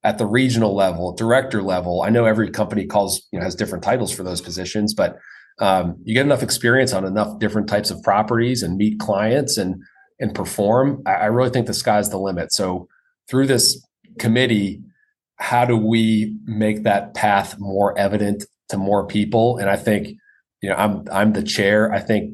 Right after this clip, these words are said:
i-, if I'm being totally honest, Shelby Hughes does a great job and she really runs the show. We've got a, a career fair this week on Thursday at C P C C.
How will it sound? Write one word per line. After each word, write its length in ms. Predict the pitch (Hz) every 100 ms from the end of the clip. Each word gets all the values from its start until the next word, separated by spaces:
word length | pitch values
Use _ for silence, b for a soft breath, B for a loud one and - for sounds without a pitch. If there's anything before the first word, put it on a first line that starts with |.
| -
i-, 80 | 110 117
if 140 | 113
I'm 120 | 107
being 240 | 101 101 104
totally 340 | 110 107 101
honest, 420 | 101 107 107 -
Shelby 360 | - 113 110 98
Hughes 300 | 113 110 113
does 160 | 107
a 60 | 107
great 260 | 117 110 -
job 280 | 98 107
and 120 | 110 107
she 120 | 107
really 280 | 104 104 101
runs 280 | 104 107 107
the 80 |
show. 460 | - 104 104 107 107 B B _
We've 120 | 113
got 180 | 107 110
a, 220 | 104 87 - _ _ -
a 40 |
career 440 | - - 120 117 120
fair 500 | - 107 113 113 107
this 240 | 110 -
week 340 | 113 113 110 107
on 200 | 95 92
Thursday 540 | 104 107 107 110 104
at 160 | 95 -
C 180 | 107 98
P 120 | 101
C 220 | - 151
C. 480 | 143 151 143 139